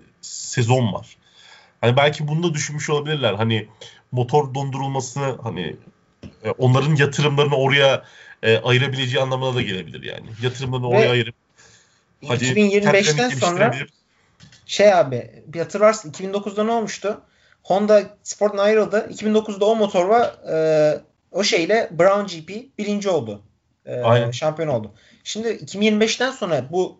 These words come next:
Speaker 2: iki bin yirmi, iki bin, iki bin yirmi iki, iki bin yirmi beş arası üç yıl motorlar donduruldu. Evet. Ama üç yılda belki Honda'nın mo-, e, motor şeyi Red Bull'a geçebilir dediğin gibi. Motor hakkı ve Red Bull iki bin yirmi beşten sonra kendi motorunu üretebilir abi.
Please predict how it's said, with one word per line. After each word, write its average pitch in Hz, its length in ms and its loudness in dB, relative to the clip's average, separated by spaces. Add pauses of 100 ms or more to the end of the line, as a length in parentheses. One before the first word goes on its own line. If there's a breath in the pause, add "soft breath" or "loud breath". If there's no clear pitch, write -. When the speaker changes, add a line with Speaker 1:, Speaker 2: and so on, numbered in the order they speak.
(120)
Speaker 2:
iki - 140 -12
bin 185 60 -2
yirmi, 185 160 -2
iki - 180 -10
bin, 180 160 -8 (180)
iki 156 140 -10
bin 202 100 -2
yirmi 202 200 0
iki, 208 120 -4
iki - 140 -10
bin 185 60 -2
yirmi 196 140 -2
beş 214 140 4
arası 170 180 -2
üç 214 240 -6
yıl 220 80 2
motorlar 190 460 4
donduruldu. 175 600 -4 (100)
Evet. - 360 0 (400 soft breath)
Ama - 380 -2 (280)
üç 247 280 -4
yılda 226 280 4
belki 220 260 6
Honda'nın 214 480 -4
mo-, 196 340 -6
e, 143 340 2 (100)
motor 214 380 0
şeyi 220 420 -4 (100)
Red 190 200 2
Bull'a 214 140 4
geçebilir 190 400 -2
dediğin 139 160 -4
gibi. 120 120 -6
Motor 135 260 -2
hakkı 151 240 0
ve 226 180 -2 (280 loud breath)
Red 196 260 0
Bull 247 140 -4
iki 160 220 -14
bin 214 40 0
yirmi 196 180 0
beşten 214 260 0
sonra 233 180 -6
kendi 208 220 0
motorunu 202 380 -2
üretebilir 127 380 -4
abi. 120 280 2